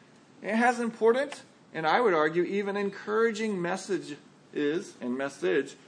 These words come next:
for the followers of Christ. You know, the theme from Leviticus that Haggai is drawing from, building on, is the various states of ritual purity. And we don't always grasp this, so I want to pause and reflect on this some.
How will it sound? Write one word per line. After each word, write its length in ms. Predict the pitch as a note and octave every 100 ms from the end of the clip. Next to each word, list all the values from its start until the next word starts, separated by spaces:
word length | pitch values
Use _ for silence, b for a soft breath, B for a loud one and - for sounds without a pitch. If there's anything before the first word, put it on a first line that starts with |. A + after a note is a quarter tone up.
| b
for 120 | -
the 100 | D#3+
followers 460 | D#3 D#3+ D#3+ D#3 D#3
of 100 | D3+
Christ. 400 | - G3 F3+ - - - - B B B
You 80 | G3+
know, 60 | G#3
the 100 | G3+
theme 440 | A3+ B3 B3+ A#3 - -
from 260 | A3 B3+ C#4
Leviticus 540 | A#3+ G3+ G3 G#3+ G#3+
that 120 | F#3+
Haggai 400 | F#3 G#3+ A3+ G#3+
is 240 | G3+ F3+ D3
drawing 500 | E3 F#3 A3 A3 G3
from, 300 | F3 D#3+ F3
building 280 | G3 A3+
on, 180 | F#3 F3+ F3 B
is 220 | G#3 F#3+
the 120 | F#3+ G#3+
various 600 | F#3 A3+ B3+ C#4 B3 -
states 400 | - G3 G3 -
of 200 | G3 E3
ritual 480 | F#3+ G3+ A3 G3+
purity. 600 | G3+ - G3 G3 F#3+ C3+ - B B B
And 120 | G3+
we 60 | A#3+
don't 160 | C#4+
always 260 | C4 B3 F#3
grasp 300 | G3 G#3 G#3+
this, 180 | G3 F#3
so 100 | G#3
I 80 | B3
want 140 | C#4+
to 40 |
pause 460 | A#3 - G#3+ G3+ G3
and 100 | F#3
reflect 480 | F3+ - F#3 F#3 F#3+
on 160 | F3+
this 160 | E3 D#3
some. 240 | D#3+ B2+